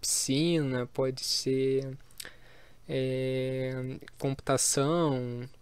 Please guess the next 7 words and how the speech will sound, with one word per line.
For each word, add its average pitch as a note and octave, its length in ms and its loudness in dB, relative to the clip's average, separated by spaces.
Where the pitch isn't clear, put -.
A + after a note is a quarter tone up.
pode C3 280 0
ser C3 520 4
realidade C3 460 2
virtual, C3+ 720 0
por - 220 0
aí G3+ 100 2
vai. C#3 340 -2